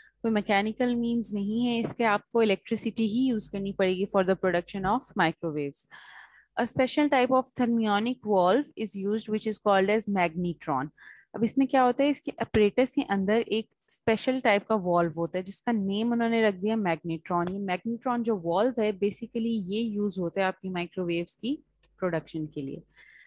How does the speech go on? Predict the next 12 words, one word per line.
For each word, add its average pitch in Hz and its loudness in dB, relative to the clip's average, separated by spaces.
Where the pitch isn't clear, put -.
अब 220 0
इसका 254 -2
function 262 -2
क्या 277 0
होता 254 0
है 254 0
magnetron 220 -4
का? 233 -6
That 220 0
primary 196 -4
function 226 -8
of 226 -8